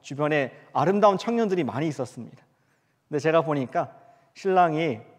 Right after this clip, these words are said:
어, 뭐 바쁘게 다른 거 보더라도 계속 다시 신부에게 고정이 되고 눈을 떼지 못하더라고요. Did you notice? <laughs> 그 이유는 그러한 고백이 아닐까요?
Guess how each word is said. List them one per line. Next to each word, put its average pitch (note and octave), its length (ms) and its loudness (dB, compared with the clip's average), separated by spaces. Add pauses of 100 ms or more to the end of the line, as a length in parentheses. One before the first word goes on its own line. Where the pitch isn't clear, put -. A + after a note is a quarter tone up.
(180)
어, B2+ 120 -16
뭐 B2+ 140 -14
바쁘게 - 340 -4
다른 D3 200 0
거 F3+ 80 4
보더라도 D#3 680 0 (240)
계속 - 760 -2
다시 C3+ 680 0
신부에게 E3+ 1000 0
고정이 F3+ 360 0
되고 D3+ 300 0 (300)
눈을 D#3+ 240 0
떼지 E3 240 0
못하더라고요. A2+ 760 -4 (1800)
Did B2 180 -6
you A#2+ 80 -6
notice? D3+ 340 -8 (200)
<laughs> F#3 880 -6 (1500)
그 G#3 100 0
이유는 G#3 640 4 (220)
그러한 F#3+ 380 2
고백이 D#3+ 340 2
아닐까요? B2 520 -4